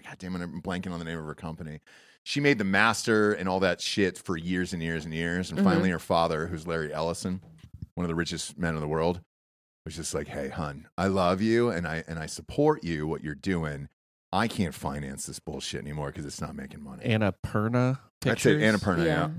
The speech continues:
Speaker 2: Yeah.
Speaker 1: And, uh, and, and the, the son, this is a wild story. Uh, the son runs another production company, and all they do is remakes and big budget shit. They do all the Mission Impossibles. <laughs> They made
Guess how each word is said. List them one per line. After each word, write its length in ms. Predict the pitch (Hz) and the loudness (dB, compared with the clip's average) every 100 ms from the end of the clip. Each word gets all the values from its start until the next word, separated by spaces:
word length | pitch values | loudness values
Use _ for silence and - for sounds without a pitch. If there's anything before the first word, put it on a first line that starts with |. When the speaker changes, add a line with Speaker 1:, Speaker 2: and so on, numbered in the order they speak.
| - | -2
Speaker 2:
Yeah. 60 | 101 | 2
Speaker 1:
And, 220 | 101 98 | 4 8
uh, 540 | 98 98 98 95 92 92 | 8 10 10 8 6 4
and, 220 | - 95 - | 0 -2 0
and 160 | 117 107 | 0 2
the, 160 | 101 - | 2 0
the 80 | 98 | -4
son, 560 | - - 185 104 92 | 2 6 8 8 4
this 60 | 90 - - _ - | 0 -6 -20 _ -4
is 60 | |
a 40 | 117 | 2
wild 400 | 92 120 101 82 | 6 8 6 2
story. 440 | - 104 80 76 | 2 4 4 2
Uh, 280 | - 90 85 | 2 4 4
the 120 | 82 | 0
son 720 | 85 - - 175 135 90 90 92 _ _ _ - | -4 -2 6 6 8 4 2 -2 _ _ _ -4
runs 580 | 85 127 127 131 117 - - | 6 8 8 4 0 -2 2
another 380 | 117 135 165 | 6 8 6
production 500 | 151 123 92 90 95 | 4 6 4 4 -2
company, 460 | 85 92 87 92 92 | 0 -2 0 0 0
and 120 | 92 - | -2 4
all 220 | 110 123 | 4 6
they 180 | 120 117 | 4 2
do 380 | 98 104 117 139 | 2 2 4 2
is 200 | 98 80 | -2 0
remakes 460 | 104 104 101 101 | 2 4 2 0
and 160 | - 85 | -6 0
big 200 | 98 87 | 0 2
budget 360 | 95 95 90 - | 2 2 0 -6
shit. 320 | - 101 95 | 0 0 2
They 80 | 90 | 0
do 140 | 95 | -2
all 200 | 92 101 | 2 2
the 80 | 110 | 2
Mission 240 | 113 104 107 | 0 0 -2
Impossibles. 720 | 104 101 101 - 117 151 - | -2 -2 -2 -4 -6 -6 -10
<laughs> 420 | _ _ - - - | _ _ -20 -8 -2
They 60 | |
made 340 | 117 113 120 | 0 2 0